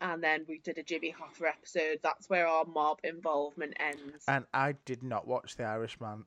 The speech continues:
Speaker 2: and I still
Speaker 1: You
Speaker 2: was
Speaker 1: did not.
Speaker 2: involved.
Speaker 1: Warwickshire is a hotbed of folklore, and some in the village talked of old superstitions, including things like witchcraft and his involvement in local covens. So apparently, you know, there was rumours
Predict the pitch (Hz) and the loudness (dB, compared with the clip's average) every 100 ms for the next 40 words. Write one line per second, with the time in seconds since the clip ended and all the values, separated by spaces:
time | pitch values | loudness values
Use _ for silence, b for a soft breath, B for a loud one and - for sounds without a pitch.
0 | - 104 98 98 - 104 101 180 175 107 | -14 -12 -12 -12 -12 -10 -8 -4 -4 -4
1 | 104 104 98 - - _ _ - 339 339 | -4 -4 -4 -10 -20 _ _ 6 6 4
2 | 370 339 294 220 - - 214 147 170 - | 0 0 0 0 2 6 8 6 0 -2
3 | 175 165 - 190 151 143 185 185 - 214 | 0 0 2 2 4 2 -2 -6 -2 -2
4 | 240 277 277 190 208 170 - - 160 156 | 0 -2 0 4 6 4 0 -2 2 2
5 | - 185 - 160 165 170 180 180 180 196 | 0 -8 -4 -2 0 -2 -4 -6 -4 -4
6 | 160 156 175 160 180 b b b 196 202 | -4 -6 -8 -8 -10 b b b -4 0
7 | 214 180 175 170 175 151 110 - 202 - | 0 0 -4 -6 -2 0 -2 2 0 0
8 | - 190 190 - - 180 165 220 202 254 | 0 4 4 0 0 0 0 2 2 0
9 | 247 202 185 196 226 165 143 254 - b | 0 0 2 -2 0 0 0 -2 -4 b
10 | b b 196 196 170 151 165 185 170 - | b b -2 2 4 4 2 -4 -4 -4
11 | - 175 160 156 160 165 - - 165 160 | -8 -6 -2 -2 -2 -8 -6 2 4 4
12 | - - 190 190 185 190 160 156 139 143 | 0 4 4 4 4 4 4 2 0 0
13 | 202 247 233 233 | 2 4 4 4